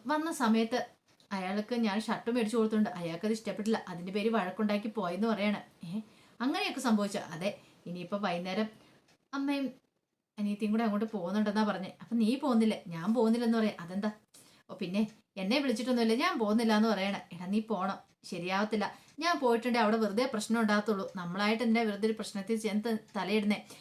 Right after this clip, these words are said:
അതുകൊണ്ട് ഞാൻ പോകുന്നില്ല" എന്ന് പറയണം. "എടാ അത് മര്യാദയല്ല, നീ പോണം, നിന്റെ ചേച്ചിക്ക് വേണ്ടതെന്ന് വെച്ചാൽ നീ വാങ്ങിച്ചു കൊടുക്കണം, അതാ എൻ്റെ ഒരു മര്യാദ" എന്ന് പറയണം. അവൻ മനഃപൂർവ്വം ഇളക്കി വിടുവാണ് ആന്റണി ശരത്തിനെ. എങ്കിൽ മാത്രമേ ഉദ്ദേശിച്ച പോലെ കാര്യം നടക്കുള്ളൂ, അവിടെ ഒരു വഴക്കുണ്ടാവുള്ളൂ.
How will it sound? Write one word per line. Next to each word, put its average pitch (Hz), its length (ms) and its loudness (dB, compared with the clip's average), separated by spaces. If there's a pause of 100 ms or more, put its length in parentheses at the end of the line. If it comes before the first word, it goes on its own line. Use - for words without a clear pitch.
(120)
അതുകൊണ്ട് 311 280 4
ഞാൻ 294 240 4
പോകുന്നില്ല" 226 400 2
എന്ന് 220 140 4
പറയണം. 202 300 0 (480)
"എടാ 175 160 -4 (680)
അത് 262 180 -2 (180)
മര്യാദയല്ല, 196 600 2 (140)
നീ 170 180 -6
പോണം, 196 320 -2 (160)
നിന്റെ 185 220 -6
ചേച്ചിക്ക് 202 420 -4
വേണ്ടതെന്ന് 196 440 -2
വെച്ചാൽ 208 200 0
നീ 214 100 4
വാങ്ങിച്ചു 190 400 -2
കൊടുക്കണം, 202 400 0
അതാ 190 200 -2
എൻ്റെ 208 200 2
ഒരു 214 100 2
മര്യാദ" 190 380 2 (380)
എന്ന് 185 160 -8
പറയണം. 190 340 -4 (280)
അവൻ 170 200 -2
മനഃപൂർവ്വം 208 460 2
ഇളക്കി 190 240 -2
വിടുവാണ് 226 300 4 (120)
ആന്റണി 185 340 -6 (840)
ശരത്തിനെ. 202 460 -6
എങ്കിൽ 170 280 -4
മാത്രമേ 208 320 0
ഉദ്ദേശിച്ച 208 320 0
പോലെ 208 140 2
കാര്യം 208 260 0
നടക്കുള്ളൂ, 208 300 0
അവിടെ 170 220 -6
ഒരു 220 80 0
വഴക്കുണ്ടാവുള്ളൂ. 202 640 0